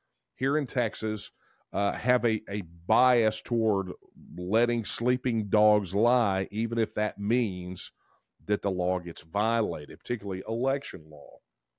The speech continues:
And so, uh, in this S D thirty race, you've got four candidates. You've got,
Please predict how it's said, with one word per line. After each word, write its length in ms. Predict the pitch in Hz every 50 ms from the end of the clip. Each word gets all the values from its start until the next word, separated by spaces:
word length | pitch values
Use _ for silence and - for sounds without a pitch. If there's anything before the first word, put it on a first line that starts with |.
| _ _ _ _ _ _ _ _ _ - - - 143
And 140 | 147 131
so, 420 | - - 165 165 156 151 143 - - - - - - - - - 131
uh, 140 | 139 135 -
in 140 | 151 180 202
this 200 | 214 202 - - -
S 200 | 156 170 160 -
D 340 | - 127 131 131 123 120 - - - - -
thirty 540 | 175 202 233 254 214 135 110 95 92 87 - -
race, 480 | 95 95 95 87 82 85 95 - - -
you've 120 | 98 101
got 280 | 120 123 117 113 110 - _ _ _ -
four 340 | - - - 160 160 147 -
candidates. 680 | - - 113 104 98 95 90 92 92 90 90 - -
You've 180 | 90 87 82 87
got, 280 | 95 90 90 87 -